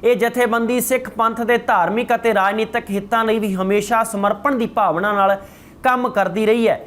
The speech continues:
ਇਸ ਨੇ ਖਾਸ ਕਰਕੇ ਗੁਰੂ ਧਾਮਾਂ ਦੀ ਸਾਂਭ ਸੰਭਾਲ ਵਿੱਚ ਹਮੇਸ਼ਾ ਸ਼੍ਰੋਮਣੀ ਗੁਰਦੁਆਰਾ ਪ੍ਰਬੰਧਕ ਕਮੇਟੀ ਤੇ ਦਿੱਲੀ ਗੁਰਦੁਆਰਾ ਪ੍ਰਬੰਧਕ ਕਮੇਟੀ ਨੂੰ ਪੂਰਾ ਪੂਰਾ ਸਹਿਯੋਗ ਦਿੱਤਾ ਹੈ।" ਇਹ ਜ਼ਿਕਰ ਕੀਤਾ ਜਾ ਰਿਹਾ ਹੈ ਇਤਿਹਾਸ ਦਾ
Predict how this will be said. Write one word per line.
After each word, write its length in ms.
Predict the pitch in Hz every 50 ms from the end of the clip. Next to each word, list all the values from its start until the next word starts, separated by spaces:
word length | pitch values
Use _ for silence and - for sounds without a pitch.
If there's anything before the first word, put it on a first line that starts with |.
| - -
ਇਸ 200 | - 160 160 160
ਨੇ 100 | 190 202
ਖਾਸ 340 | 196 196 196 196 202 208 202
ਕਰਕੇ 360 | - 226 208 208 - 220 220
ਗੁਰੂ 280 | 202 175 185 202 226 226
ਧਾਮਾਂ 400 | 226 247 208 180 170 185 202 208
ਦੀ 120 | 202 214
ਸਾਂਭ 300 | - - 202 202 214 220
ਸੰਭਾਲ 440 | 208 - 240 220 208 190 160 175 196
ਵਿੱਚ 240 | 190 214 208 - 208
ਹਮੇਸ਼ਾ 480 | 160 170 170 180 190 196 196 247 233
ਸ਼੍ਰੋਮਣੀ 460 | 233 233 220 208 196 196 202 220 226 220
ਗੁਰਦੁਆਰਾ 520 | 175 196 190 180 208 208 208 208 208 208
ਪ੍ਰਬੰਧਕ 500 | 208 - - - 170 196 208 214 196 214
ਕਮੇਟੀ 600 | 214 - 196 190 202 214 214 - 233 226 220 220 220 - - - - - -
ਤੇ 100 | 240 240
ਦਿੱਲੀ 360 | 190 190 233 240 254 311 311
ਗੁਰਦੁਆਰਾ 460 | 247 247 220 196 214 214 214 214 214
ਪ੍ਰਬੰਧਕ 440 | 208 208 214 202 196 233 240 226 240
ਕਮੇਟੀ 400 | 233 - 202 196 202 196 202 208
ਨੂੰ 160 | 208 220 214
ਪੂਰਾ 340 | 220 - 254 285 269 277 262
ਪੂਰਾ 420 | - - 202 202 202 196 196 202
ਸਹਿਯੋਗ 540 | 202 - - - 208 170 151 156 175 196 202
ਦਿੱਤਾ 300 | 196 190 226 220 - 254
ਹੈ।" 220 | 208 143 - - - - - -
ਇਹ 100 | - 175
ਜ਼ਿਕਰ 280 | 160 190 220 262 285 285
ਕੀਤਾ 360 | 277 262 254 - 262 269 254
ਜਾ 220 | 233 240 240 233
ਰਿਹਾ 160 | 240 247 247 226
ਹੈ 40 |
ਇਤਿਹਾਸ 420 | 208 202 - 233 220 196 190 196 196
ਦਾ 280 | - 196 180 120 -